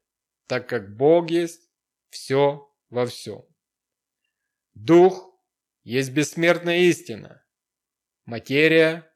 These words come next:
смертные заблуждения. Дух реален и вечен, а материя нереальна и приходяща.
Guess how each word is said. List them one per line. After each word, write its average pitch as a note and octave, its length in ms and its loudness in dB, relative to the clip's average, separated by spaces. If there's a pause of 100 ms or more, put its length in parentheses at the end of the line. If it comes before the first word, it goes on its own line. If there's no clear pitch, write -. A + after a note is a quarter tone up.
(120)
смертные C3 640 -6
заблуждения. B2+ 920 -8 (960)
Дух F#3 400 2
реален F3 520 4
и F3 140 0
вечен, C#3 560 0 (460)
а C3+ 100 -12
материя D#3+ 720 -2
нереальна C3+ 920 -2 (120)
и C#3+ 100 -8
приходяща. B2+ 840 -8